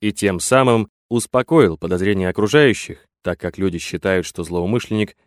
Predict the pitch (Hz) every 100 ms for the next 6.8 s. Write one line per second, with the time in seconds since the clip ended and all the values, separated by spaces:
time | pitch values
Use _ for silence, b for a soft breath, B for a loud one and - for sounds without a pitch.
0 | _ 120 127 151 107 - 92 - 85 82
1 | 95 87 82 - 85 87 - 85 135 143
2 | 113 _ _ _ 90 120 160 147 123 98
3 | 87 90 87 92 87 76 - _ _ _
4 | _ _ - 127 - 147 135 127 127 127
5 | 123 123 131 92 90 87 85 92 101 -
6 | 95 92 - 127 127 120 123